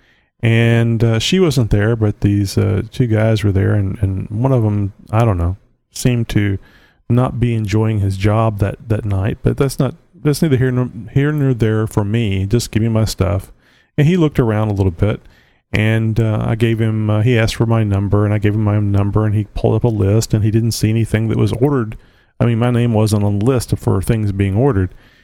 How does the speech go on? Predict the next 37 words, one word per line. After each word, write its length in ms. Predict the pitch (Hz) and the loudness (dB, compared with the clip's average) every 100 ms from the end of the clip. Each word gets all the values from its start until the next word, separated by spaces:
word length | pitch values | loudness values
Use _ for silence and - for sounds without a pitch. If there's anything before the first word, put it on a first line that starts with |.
| _ _ - | _ _ -4
And 320 | 101 101 101 | 0 0 0
I 80 | 98 | -2
said, 240 | - 98 | -2 -2
"Oh, 180 | 92 95 | 0 -2
gee, 220 | 95 110 | 2 2
I 80 | 107 | 2
don't 140 | 101 123 | 2 2
know." 160 | 139 | 2
He 100 | 107 | 2
goes, 240 | 98 101 107 | 2 0 0
"Oh, 100 | 110 | -2
well, 440 | 104 107 107 110 | -2 0 2 2
are 40 | |
you 140 | 110 110 | 2 0
sure 240 | - 127 | 0 0
you 180 | 110 104 | 0 -2
ordered 300 | 113 107 98 | 0 0 0
it 80 | - | 0
from 160 | 104 | -2
this 180 | 95 87 | -2 -2
store?" 440 | - 147 117 90 - _ _ _ _ _ _ _ _ _ _ | 0 0 0 -6 -10 _ _ _ _ _ _ _ _ _ _
And 120 | 107 104 | -6 -2
I 20 | |
went, 240 | 98 - _ _ - | -2 -4 _ _ -4
"Yeah, 240 | 160 185 101 101 | -4 -4 -8 -6
uh, 120 | 104 - - | -6 -8 -6
yeah, 240 | 127 104 | -2 0
I 60 | 107 | 2
know. 280 | 110 101 117 | 2 2 0
I 80 | 92 | 2
ordered 320 | 98 101 101 | 2 2 0
it 140 | - | -4
from 240 | - - 104 | -6 -4 0
here." 260 | 139 98 - _ _ _ _ _ - | 0 -2 -8 _ _ _ _ _ -2
And 120 | 117 | 0
he 80 | 127 | 2
goes, 240 | 107 98 | 0 -2